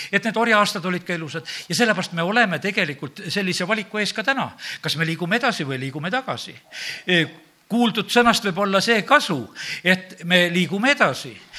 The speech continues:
Joosepil ja Ka-, öö, sellele Kaalep-,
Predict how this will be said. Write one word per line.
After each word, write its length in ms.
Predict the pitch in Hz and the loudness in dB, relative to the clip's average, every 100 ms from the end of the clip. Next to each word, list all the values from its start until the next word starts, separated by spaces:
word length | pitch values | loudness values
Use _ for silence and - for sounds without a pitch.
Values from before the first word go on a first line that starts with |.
| - - | -14 0
Joosepil 640 | 185 254 262 240 - 226 220 | 4 6 6 2 0 0 4
ja 100 | 220 | 4
Ka-, 160 | 240 254 | 6 4
öö, 380 | 208 196 196 190 | 4 2 2 0
sellele 380 | 208 196 185 175 | 0 0 0 0
Kaalep-, 400 | 175 240 226 - | 4 4 4 2